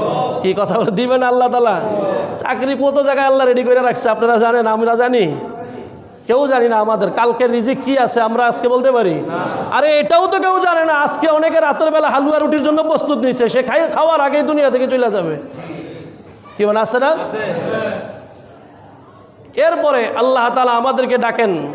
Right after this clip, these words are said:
"আলা মিন মুবতালান ফাউআফিয়াহু আলা কাযা, আলা কাযা।" কার কি হাজত আছে, কার কি প্রয়োজন আছে,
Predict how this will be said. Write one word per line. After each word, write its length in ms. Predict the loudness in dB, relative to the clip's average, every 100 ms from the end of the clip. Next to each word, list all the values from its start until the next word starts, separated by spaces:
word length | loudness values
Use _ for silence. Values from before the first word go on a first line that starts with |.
| -4
"আলা 400 | -2 2 2 0
মিন 180 | 0 0
মুবতালান 760 | 0 0 2 0 2 2 0
ফাউআফিয়াহু 1300 | -2 0 2 2 0 2 2 2 0 2 2 2 2
আলা 400 | 2 2 2 0 0
কাযা, 240 | 0 2
আলা 360 | 2 2 2 2
কাযা।" 380 | 0 0 0 -2 -8 -10 -12 -12 -4
কার 460 | 0 2 2 2 2
কি 260 | 2 2
হাজত 520 | 4 2 2 2 2
আছে, 320 | 2 2 0 0 -4 -6 -2
কার 380 | 2 4 4 2
কি 240 | 2 2
প্রয়োজন 460 | 2 2 2 2 2
আছে, 300 | 0 2